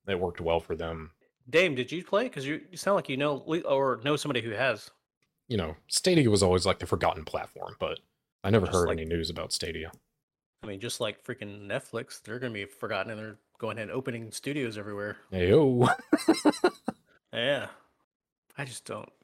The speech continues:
Speaker 2: I don't understand it. I think the, all, the, all they see is, like, the big money from mobile games. But then again, they're not even charging for that. They're, it's part of their subscription.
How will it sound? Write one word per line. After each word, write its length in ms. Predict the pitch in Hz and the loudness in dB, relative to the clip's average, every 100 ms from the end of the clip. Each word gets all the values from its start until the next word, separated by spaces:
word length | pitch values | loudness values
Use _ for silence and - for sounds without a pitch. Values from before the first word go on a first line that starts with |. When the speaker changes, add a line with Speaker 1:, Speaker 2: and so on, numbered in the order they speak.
| _ | _
Speaker 2:
I 40 | |
don't 100 | 123 | -10
understand 360 | 117 104 104 98 | -8 -8 -10 -10
it. 160 | 98 _ _ _ - | -12 _ _ _ -10
I 60 | 151 | -10
think 320 | - 233 - | -4 -4 -4
the, 80 | - | -6
all, 300 | 156 165 - | 0 0 0
the, 60 | 135 | 2
all 140 | 147 175 | 4 6
they 160 | 175 | 4
see 280 | 160 170 160 | 2 0 0
is, 140 | 123 110 | 0 -2
like, 180 | 120 | -4
the 60 | 123 | -4
big 380 | 104 - 151 143 | -14 -2 -2 0
money 300 | 120 117 110 | -4 -4 -6
from 280 | - 107 101 | -8 -8 -8
mobile 300 | 107 104 101 | -8 -8 -10
games. 440 | 92 90 92 - _ - | -10 -10 -14 -20 _ -6
But 120 | 180 | 0
then 180 | 196 190 | 2 0
again, 200 | 175 180 | 0 -2
they're 100 | 175 | 0
not 140 | 175 | 0
even 120 | 175 | 0
charging 380 | 151 175 175 156 | 2 4 4 2
for 160 | 110 110 | -6 -4
that. 140 | 104 | -2
They're, 200 | 117 131 - | -2 -4 -4
it's 160 | - | -8
part 220 | - 156 147 | 0 2 4
of 40 | |
their 160 | 143 123 | 0 0
subscription. 680 | 147 - 151 - 113 107 | -4 -4 -4 -4 -8 -12